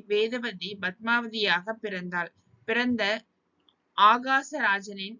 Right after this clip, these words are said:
மகளாக வளர்ந்து வந்தாள். சீனிவாச பெருமாளுக்கும் பத்மாவதிக்கும் திருமணம் இனிதே நடந்தது. அதன்படி சீனிவாச பெருமாள் கலியுகம் முடியும் வரை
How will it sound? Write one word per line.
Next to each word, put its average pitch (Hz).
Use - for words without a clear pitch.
மகளாக 226
வளர்ந்து 202
வந்தாள். 170
சீனிவாச 277
பெருமாளுக்கும் 208
பத்மாவதிக்கும் 208
திருமணம் 247
இனிதே 226
நடந்தது. 185
அதன்படி 196
சீனிவாச 254
பெருமாள் 190
கலியுகம் 233
முடியும் 202
வரை 170